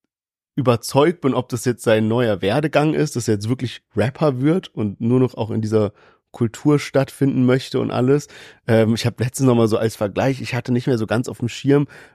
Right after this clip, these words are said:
was so die Mark Forster Songs waren und hab mir dann so seine anderen Tracks angehört und dann kommt sowas wie irgendwie, „Und die Chöre singen für dich“,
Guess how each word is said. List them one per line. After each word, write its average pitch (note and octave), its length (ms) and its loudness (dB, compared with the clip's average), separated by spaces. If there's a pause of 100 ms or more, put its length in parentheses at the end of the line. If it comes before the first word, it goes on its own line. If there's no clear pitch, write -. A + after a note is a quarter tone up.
was A2 160 -2
so B2+ 140 2
die G#2+ 160 0
Mark A2 260 2
Forster A#2 540 2
Songs G#2 400 -4
waren G2 220 0
und G2+ 80 0
hab A2 80 -4
mir A#2+ 100 -2
dann A2 160 4
so G2 80 -4
seine G2+ 260 -2
anderen B2+ 300 2
Tracks - 320 -4
angehört A2+ 480 0 (340)
und G2+ 80 -2
dann G#2 120 2
kommt A#2 260 2
sowas A2 260 -2
wie A2+ 100 2
irgendwie, G#2+ 280 2 (320)
„Und A2 360 -6
die G#2 60 -4
Chöre D3+ 540 2
singen C#3+ 320 0
für G#2+ 200 -8
dich“, A#2 420 -2